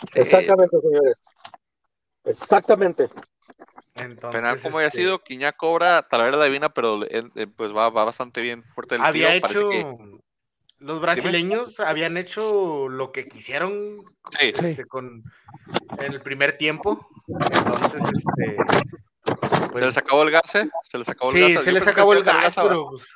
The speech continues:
Speaker 1: yo pensé que se
Speaker 3: así
Speaker 1: les iba a
Speaker 3: es.
Speaker 1: acabar a Tigres y los que se cansaron fueron los brasileños.
Speaker 3: Pero así juega, así juega Pumas, juega al límite porque saben que el, el plantel que tiene es limitado y se esfuerzan al máximo todos los partidos. A veces no le sale, y especialmente con un equipo tan,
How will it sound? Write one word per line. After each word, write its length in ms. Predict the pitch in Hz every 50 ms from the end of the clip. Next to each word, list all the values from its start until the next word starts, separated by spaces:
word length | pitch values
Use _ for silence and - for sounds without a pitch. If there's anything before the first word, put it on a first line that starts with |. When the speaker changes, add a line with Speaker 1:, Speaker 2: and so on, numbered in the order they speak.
| _ _ _ -
Speaker 1:
yo 80 | 143
pensé 180 | - 196 185 -
que 80 | 202 202
se 80 | -
Speaker 3:
así 0 |
Speaker 1:
les 80 | 165 156
iba 60 | 175 175
a 40 |
Speaker 3:
es. 60 | 170 170
Speaker 1:
acabar 140 | 156 151
a 60 | 165 170
Tigres 460 | 190 175 165 185 196 214 220 - -
y 80 | - 147
los 120 | 139 139 -
que 80 | -
se 80 | 139 139
cansaron 340 | - 123 123 143 143 156 156
fueron 180 | - 165 156
los 60 | 156
brasileños. 680 | 147 139 135 - 117 123 131 135 123 117 113 - _ _ _ _ _ _ _ _
Speaker 3:
Pero 160 | - 180 185 175 -
así 280 | 151 165 185 - 202 202
juega, 440 | - - 196 196 185 202 196 180 156
así 180 | 165 - - 170
juega 320 | - 185 180 175 175 175
Pumas, 340 | - - 160 180 190 185 -
juega 200 | - 151 151 160
al 80 | 160
límite 320 | 165 170 170 175 175 - 170
porque 560 | - 190 147 143 127 - - 123 123 117 113
saben 400 | 110 - 131 131 139 151 160 170
que 260 | 170 - 165 156 143 135
el, 440 | 123 120 117 113 110 107 98 _ _ _ _ _ _ _
el 140 | - 131 135
plantel 400 | 131 139 139 135 131 131 139 131
que 120 | 131 165 160
tiene 260 | - 156 156 160 160
es 100 | 165 -
limitado 560 | 165 170 165 151 135 - - 123 127 139 175 202
y 40 | 202
se 120 | 175 156
esfuerzan 380 | 139 - - 139 131 156 165 165
al 100 | 160 156
máximo 260 | 147 - - - -
todos 180 | - 165 151 156
los 100 | 170 -
partidos. 560 | - 156 - - - 147 156 190 240 254 - - - - - _ _ - - - - - - - - - - _ -
A 80 | 165
veces 180 | 190 190 185 214
no 120 | 214 220 214
le 80 | 208 196
sale, 480 | 214 208 214 220 240 240 214 190 - - 214
y 100 | 175 160
especialmente 600 | 156 - - - 147 156 165 160 170 175 170 190
con 160 | - 180 170
un 100 | 156 156 160
equipo 320 | - - - - - 185
tan, 680 | - 175 165 151 139 135 135 131 123 120 117 113 110